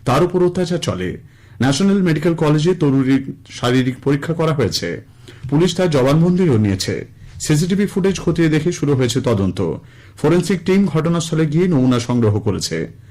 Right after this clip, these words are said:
আজ ধৃত তিনজনকে আলিপুর আদালতে তোলা হলে চার দিনের পুলিশ হেফাজত হয়। কলেজ কর্তৃপক্ষ জানিয়েছে, মনোজিৎকে গভর্নিং বডি সুপারিশে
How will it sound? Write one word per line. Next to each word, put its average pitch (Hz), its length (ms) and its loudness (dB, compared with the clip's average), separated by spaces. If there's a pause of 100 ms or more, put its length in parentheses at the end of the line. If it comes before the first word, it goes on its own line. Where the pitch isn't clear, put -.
(180)
আজ 113 340 0
ধৃত 117 180 0
তিনজনকে 135 520 2
আলিপুর 120 360 2
আদালতে 110 400 2
তোলা 123 240 2
হলে 113 360 0 (240)
চার 135 220 0
দিনের 175 200 2 (100)
পুলিশ 175 260 0
হেফাজত 175 320 0
হয়। 90 260 -4 (480)
কলেজ 165 260 2
কর্তৃপক্ষ 208 460 0
জানিয়েছে, 185 400 2
মনোজিৎকে 160 540 2
গভর্নিং 147 480 4
বডি 139 260 2
সুপারিশে 143 720 2